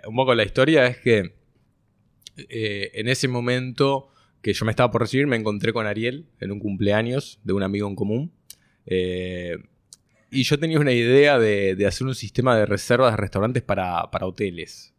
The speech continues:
Este, donde en vez de tener que pedir a la recepción y que el recepcionista llame, reserve, después generalmente los restaurantes le dan una comisión a la recepción por esa reserva del huésped, directamente por una terminal en el hall del hotel y que el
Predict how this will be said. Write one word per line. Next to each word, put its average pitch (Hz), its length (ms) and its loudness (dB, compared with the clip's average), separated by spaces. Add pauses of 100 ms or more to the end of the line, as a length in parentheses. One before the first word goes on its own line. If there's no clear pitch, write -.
(100)
Este, 85 760 -8
donde 95 520 -6
en 98 160 -8
vez 110 180 -2
de 110 420 -4
tener 107 240 -4
que 110 100 -4
pedir 113 200 -2
a 107 60 -2
la 104 80 -4
recepción 113 720 -2
y 95 40 -8
que 95 80 -8
el 101 60 -8
recepcionista 107 500 -4
llame, 113 480 0
reserve, 113 680 2 (400)
después 107 200 0
generalmente 104 380 0
los 101 100 -2
restaurantes 104 320 -2
le 107 80 -2
dan 107 100 -2
una 107 120 2
comisión 104 760 -2
a 104 100 -2
la 95 100 -2
recepción 98 600 -4
por 90 140 -4
esa 101 180 -4
reserva 113 560 2
del 95 100 2
huésped, 107 520 2 (400)
directamente 120 460 2
por 113 100 0
una 113 180 0
terminal 113 520 -2
en 110 120 -4
el 107 140 -6
hall 123 180 2
del 123 140 2
hotel 165 260 0
y 107 60 0
que 98 80 -4
el 95 100 -2